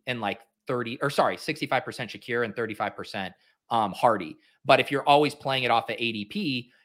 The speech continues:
you're only going to end up with the, uh, the top guy in Shakir. So this is an interesting spot here. Yesterday, I missed out on Bryce Young. I was fully prepared to take Ritter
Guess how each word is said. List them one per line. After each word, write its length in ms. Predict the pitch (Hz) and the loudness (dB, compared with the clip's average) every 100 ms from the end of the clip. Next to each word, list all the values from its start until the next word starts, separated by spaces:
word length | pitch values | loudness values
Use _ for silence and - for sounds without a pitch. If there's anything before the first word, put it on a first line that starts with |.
| _ | _
you're 160 | 131 147 | -4 -2
only 240 | 143 139 | -2 -2
going 260 | 127 123 117 | -4 -4 -6
to 180 | 127 120 | -8 -6
end 180 | 117 117 | -4 0
up 220 | 113 - | 0 -2
with 440 | 110 113 107 104 101 _ _ _ _ _ _ _ - 127 | -4 -2 0 -4 -8 _ _ _ _ _ _ _ -20 -12
the, 520 | 113 113 104 101 95 - | -8 -4 -4 -4 -6 -6
uh, 440 | 101 95 90 85 90 | -4 -2 -4 -6 -8
the 60 | 113 | -6
top 300 | - 101 - | -2 -2 -2
guy 140 | 92 | -4
in 100 | 90 | -4
Shakir. 360 | - - 110 85 - - | -12 -8 -6 -6 -12 -2
So 100 | 175 | 2
this 160 | 226 | 2
is 80 | 392 | 2
an 140 | 349 | 0
interesting 420 | 139 160 202 185 147 | 0 -2 -4 -4 0
spot 280 | - 147 175 | 4 4 4
here. 100 | 165 | 2
Yesterday, 500 | 156 240 302 220 143 | 2 2 4 4 4
I 100 | 143 | 2
missed 340 | 135 139 - | 2 -2 0
out 260 | 127 135 - | 2 2 2
on 160 | 143 127 | 0 0
Bryce 320 | 131 135 - | 0 0 2
Young. 220 | 131 127 135 | 0 0 4
I 80 | 208 | 4
was 140 | 277 | 4
fully 300 | - 147 165 | -2 -2 -2
prepared 480 | 160 147 131 131 139 | -4 -2 0 0 -2
to 80 | 127 | -6
take 200 | 135 107 | -6 -6
Ritter 420 | 110 120 127 123 | -4 -2 0 -2